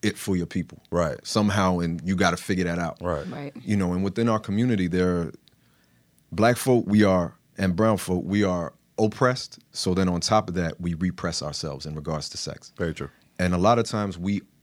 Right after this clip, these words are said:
Speaker 1: are the fetish instead of being able to engage in the fetish
Speaker 2: Mm.
Speaker 1: because our bodies have been used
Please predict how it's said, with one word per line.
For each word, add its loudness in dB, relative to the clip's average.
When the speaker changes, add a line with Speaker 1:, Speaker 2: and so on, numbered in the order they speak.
Speaker 1:
are 6
the -2
fetish -8
instead -6
of -4
being 0
able 0
to -4
engage 2
in 4
the 4
fetish -2
Speaker 2:
Mm. -2
Speaker 1:
because 0
our 2
bodies 0
have -6
been 0
used 2